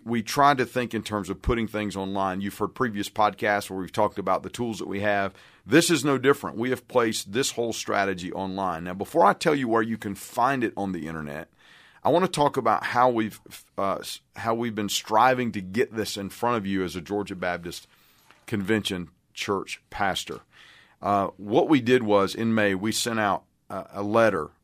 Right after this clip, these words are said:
to all the pastors who last year had turned in their A C P report. So we knew a total of their twenty thirteen baptisms, and we were able to take that database and, and mail to them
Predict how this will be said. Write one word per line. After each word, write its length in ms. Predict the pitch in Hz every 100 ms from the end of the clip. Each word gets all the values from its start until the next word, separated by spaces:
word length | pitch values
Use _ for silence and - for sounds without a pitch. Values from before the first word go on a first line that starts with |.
| _
to 240 | - 110
all 260 | - 110 120
the 100 | 117
pastors 720 | 113 104 95 - 87 - -
who 300 | 98 110 104 -
last 460 | 90 120 131 -
year 140 | 107 98
had 220 | 101 -
turned 300 | 120 117 107
in 220 | 104 101
their 200 | 95 90
A 140 | 107 104
C 180 | - 92
P 300 | - 92 80
report. 560 | 85 82 139 131 - - _ - - - _
So 220 | - 120
we 260 | 113 117 117
knew 240 | 120 131
a 80 | 113
total 320 | - 127 131
of 120 | 120
their 80 | 104
twenty 260 | 98 117 110
thirteen 440 | 113 95 104 98
baptisms, 760 | 101 110 101 113 107 107 101 - _ _ _ _ _
and 120 | 110
we 120 | 110 131
were 140 | -
able 280 | 135 131 113
to 80 | 101
take 400 | - 165 - 113
that 260 | 113 73
database 800 | 117 117 117 101 92 92 92 - -
and, 220 | 104 104 -
and 320 | 101 98 92 - _ _
mail 560 | 98 110 120 139 139 127
to 180 | - 110
them 500 | 98 98 92 92